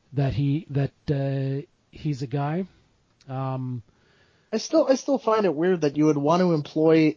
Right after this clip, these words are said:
Speaker 2: an O lineman by the name of Sackey.
Speaker 1: <laughs> Yeah.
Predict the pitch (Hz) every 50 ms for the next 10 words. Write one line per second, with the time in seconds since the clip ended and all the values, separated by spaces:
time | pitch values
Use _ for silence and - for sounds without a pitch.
0 | _ _ - - 147 143 135 - - 165 196 226 214 165 151 139 139 135 135 135
1 | 135 135 139 139 139 139 135 135 131 127 120 117 - - - 143 135 131 127 -
2 | - 110 110 - _ - - - - 202 - - - - 640 622 - - 679 605
3 | - 679 622 - - _ _ - - - _ _ _ _ _ _ _ _ _ _
4 | _ _ _ _ - 117 117 107 101 98 98 95 92 87 151 135 _ _ _ -
5 | - _ _ _ _ _ 190 156 151 151 123 104 107